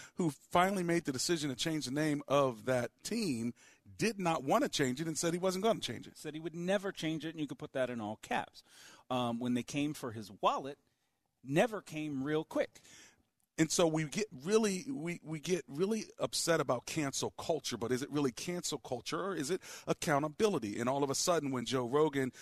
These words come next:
Speaker 1: uh, has a hundred million dollar contract hanging in the balance and Spotify is starting to lose other, other, uh, supporters, then you come out with, um, an apology or you change the name, uh, that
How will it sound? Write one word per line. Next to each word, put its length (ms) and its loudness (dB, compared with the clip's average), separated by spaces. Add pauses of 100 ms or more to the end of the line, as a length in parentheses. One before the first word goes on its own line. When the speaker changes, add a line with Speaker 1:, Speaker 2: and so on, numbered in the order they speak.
(220)
Speaker 1:
uh, 380 6
has 200 4
a 80 -2
hundred 320 -4
million 340 0
dollar 280 2
contract 640 -2
hanging 320 -2
in 180 -2
the 80 -6
balance 480 -2
and 80 -10
Spotify 720 -2 (160)
is 80 0
starting 360 -2
to 80 -4
lose 360 -2 (320)
other, 480 0
other, 420 -2
uh, 240 -4 (380)
supporters, 960 -4 (400)
then 540 2
you 160 -4
come 240 -4
out 340 0
with, 420 -4 (240)
um, 600 -6 (140)
an 100 -8
apology 600 -8
or 380 0 (160)
you 160 -10
change 480 -6
the 100 -6
name, 440 -2 (320)
uh, 240 2
that 220 0